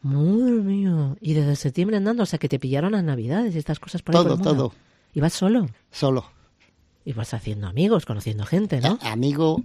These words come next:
Speaker 2: en todo el mundo,
Speaker 1: Mm.
Speaker 2: porque como no, no suelo hacer mal a ninguno,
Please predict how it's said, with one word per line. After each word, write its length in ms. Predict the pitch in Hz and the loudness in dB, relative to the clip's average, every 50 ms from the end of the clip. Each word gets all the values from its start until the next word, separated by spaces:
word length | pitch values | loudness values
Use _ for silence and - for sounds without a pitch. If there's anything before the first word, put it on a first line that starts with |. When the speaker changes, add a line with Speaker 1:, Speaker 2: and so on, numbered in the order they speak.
| - - | -6 -6
Speaker 2:
en 160 | 135 113 113 | -6 -6 -4
todo 220 | - - 139 123 127 | -2 -4 -2 -2 0
el 60 | 123 | 0
mundo, 420 | 131 139 156 170 175 180 147 - _ _ - - | 0 0 0 0 -2 -4 -6 -8 _ _ -10 -8
Speaker 1:
Mm. 160 | 151 143 135 135 - _ _ _ _ - | -6 -6 -6 -8 -12 _ _ _ _ -6
Speaker 2:
porque 960 | - 127 110 - - 123 120 120 120 117 113 113 113 110 110 107 104 104 113 - _ _ _ _ _ _ _ _ _ _ _ _ _ _ _ _ _ _ _ _ _ _ | -6 -6 -6 -4 -4 -2 -2 -2 -2 -2 -2 -4 -4 -6 -6 -8 -10 -12 -14 -18 _ _ _ _ _ _ _ _ _ _ _ _ _ _ _ _ _ _ _ _ _ _
como 260 | - - 117 120 127 | -6 -4 -2 0 0
no, 480 | 127 131 131 127 127 120 120 120 120 117 | 0 2 2 2 2 0 0 -2 -2 -2
no 220 | 117 123 139 143 | -2 -2 -2 -2
suelo 320 | - - 143 147 139 131 123 | -2 0 0 2 4 2 2
hacer 200 | - - - 127 | 0 -2 -4 -2
mal 240 | 127 127 131 135 127 | -2 0 0 0 0
a 60 | 123 | -2
ninguno, 500 | 127 131 135 123 135 143 139 131 117 - | -2 -2 -2 0 0 -2 -2 -2 -6 -8